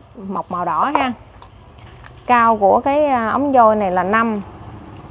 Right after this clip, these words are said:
Miệng là bốn phân rưỡi. Ống voi mini thì nó,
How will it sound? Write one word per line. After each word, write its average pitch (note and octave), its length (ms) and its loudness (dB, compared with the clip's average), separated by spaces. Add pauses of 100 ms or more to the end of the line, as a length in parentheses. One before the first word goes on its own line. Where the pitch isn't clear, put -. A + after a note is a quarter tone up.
(340)
Miệng G3+ 360 0
là G3+ 160 2
bốn A#3+ 260 2
phân A3 260 -2
rưỡi. F#3+ 320 4 (220)
Ống D4 180 -4
voi A#3+ 200 2
mini A3+ 420 0
thì G3+ 180 -4
nó, B3 280 -4